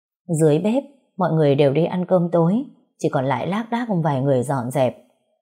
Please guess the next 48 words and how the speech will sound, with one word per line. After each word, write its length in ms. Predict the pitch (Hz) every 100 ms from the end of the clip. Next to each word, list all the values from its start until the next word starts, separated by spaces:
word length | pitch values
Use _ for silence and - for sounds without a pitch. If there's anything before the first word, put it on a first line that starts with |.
| _ -
Hương 160 | 190 170
loay 180 | 170
hoay 220 | 160 165 160
chuẩn 220 | 160 127
bị 120 | 139
một 140 | 143
số 260 | 123 151 147
đồ 240 | 208 156 143
cho 160 | 165
sáng 300 | 156 143 156
mai, 300 | 190 180 170 170 _ _ _ -
vừa 200 | 175 156 156
quay 140 | 202
người 200 | 180 143
lại 260 | 139 127 131
định 220 | 147 147
cất 140 | 240 220
đồ 320 | 160 131 127 _ _
thì 300 | 175 160 147
vô 160 | 208 208 202
tình 280 | 147 127 139
va 180 | 175 165
phải 180 | 147 117
Thu. 420 | 170 165 160 - _ _ _ _ _ _
Cú 180 | - 170 180
chạm 280 | 214 135 160
bất 140 | 226
ngờ 360 | 160 147 131 127 _ -
khiến 160 | 175 180
Hương 260 | 220 190
không 220 | 180 185 165
để 120 | 139
ý 400 | - 156 202 277 - -
mà 120 | 147
đánh 240 | 139 170
rơi 220 | 190 214
cái 120 | 196 214
nồi, 360 | 180 143 123 - _ -
chẳng 220 | 175 139
may 220 | 160 160
lại 200 | 156 131
trúng 220 | 135 151 185
chân. 260 | 202 170 160 - _ _ _ _ _ _ _ -
Thu 280 | 175 160 156
không 180 | 180
hề 180 | 156 139
hấn 260 | 131 143 190
gì 360 | 196 143 123